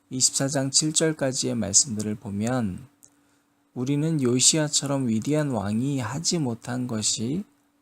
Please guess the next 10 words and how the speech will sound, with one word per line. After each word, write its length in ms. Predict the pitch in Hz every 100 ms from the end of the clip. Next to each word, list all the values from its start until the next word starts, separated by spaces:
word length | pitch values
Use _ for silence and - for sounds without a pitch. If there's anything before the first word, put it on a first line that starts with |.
| _
바로 480 | - 110 123 117 101 - _ _ _ _ _
다음 440 | - 107 117 151 175
세대에게 960 | - 147 139 123 101 107 107 104 98 - _ _ _ _ -
올바른 680 | 113 135 147 143 151 143
믿음을 680 | 110 110 123 127 139 107 - - _ _ _ _ _ _ _ _ _ -
교육하고 800 | 139 147 151 - 123 113 127 -
이전시키지 880 | 180 131 151 151 156 - - 139 143
못했던 680 | 127 104 - 120 - 135 131
것을 320 | 101 - 113
발견합니다. 880 | - - 92 113 113 110 104 -